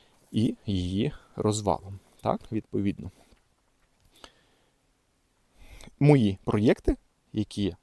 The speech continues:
просуваю, цивільні, повторюся, вони не менш важливі за інвестиції у безпосередню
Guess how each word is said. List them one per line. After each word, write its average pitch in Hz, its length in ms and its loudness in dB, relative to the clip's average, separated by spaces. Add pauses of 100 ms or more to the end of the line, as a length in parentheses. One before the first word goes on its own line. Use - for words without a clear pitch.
просуваю, 98 520 -6 (200)
цивільні, 123 600 -4 (480)
повторюся, - 680 0 (520)
вони 123 500 2 (420)
не 120 240 0
менш 117 560 -2 (180)
важливі 104 680 0 (440)
за 101 420 0 (1040)
інвестиції 117 800 0 (160)
у 139 140 -2 (160)
безпосередню 127 800 -4